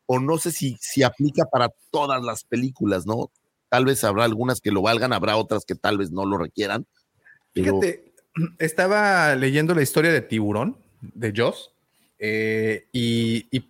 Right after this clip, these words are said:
Speaker 2: y, y se ve que esto fue como un fenómeno que ocurrió durante el, la década del setenta, sobre todo después de la segunda mitad de los setentas, del setenta y cuatro, setenta y cinco, en donde se dio este fenómeno en donde,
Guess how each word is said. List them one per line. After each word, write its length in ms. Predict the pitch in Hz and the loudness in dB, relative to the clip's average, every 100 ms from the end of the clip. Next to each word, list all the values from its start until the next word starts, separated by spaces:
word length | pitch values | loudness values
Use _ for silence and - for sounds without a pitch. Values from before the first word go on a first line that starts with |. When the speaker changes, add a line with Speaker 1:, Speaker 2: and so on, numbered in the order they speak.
| - | -6
Speaker 2:
y, 280 | 135 127 - | -4 -2 -4
y 100 | 139 | -4
se 140 | - 139 | 0 2
ve 140 | 165 | 2
que 80 | 202 | 0
esto 220 | 196 202 | -2 -4
fue 240 | - 180 | -2 -4
como 180 | 190 190 | 0 0
un 80 | 190 | 0
fenómeno 680 | - 151 127 139 147 156 170 | 0 0 2 0 0 -2 -2
que 80 | 127 | -4
ocurrió 480 | - 117 120 139 147 | -2 -2 2 2 2
durante 460 | 147 117 107 104 | 2 0 -2 -2
el, 360 | 98 92 90 - | -2 -2 -4 -2
la 120 | 90 | 0
década 320 | 107 - 151 113 | 2 4 4 2
del 140 | 101 | 0
setenta, 500 | 87 - 101 98 120 | -6 -2 -2 0 0
sobre 260 | - 98 98 | 0 0 2
todo 260 | 135 151 | 4 4
después 340 | 107 - 123 123 | 2 2 2 2
de 100 | 117 | 0
la 100 | 95 | 0
segunda 360 | 92 107 123 | 0 0 2
mitad 260 | 107 - 104 | 2 2 2
de 80 | 107 | 2
los 140 | 92 | -2
setentas, 440 | - 90 90 117 | -4 -4 -2 0
del 120 | 123 90 | 0 -2
setenta 400 | - 90 87 92 | -6 -6 -4 -4
y 60 | |
cuatro, 400 | - 113 117 107 | 0 0 0 -2
setenta 420 | - 92 90 90 90 | -4 -6 -6 -6 -6
y 60 | |
cinco, 420 | 92 110 107 98 - _ _ _ _ _ _ - | -2 2 2 0 -6 _ _ _ _ _ _ 0
en 140 | 117 | 4
donde 240 | 117 120 117 | 4 4 4
se 140 | 117 | 4
dio 140 | 127 | 4
este 200 | 147 - | 4 2
fenómeno 540 | 151 135 131 131 131 110 | 2 4 4 4 2 2
en 300 | 123 117 113 | 2 2 2
donde, 640 | 123 123 120 123 120 - | 2 4 4 4 4 0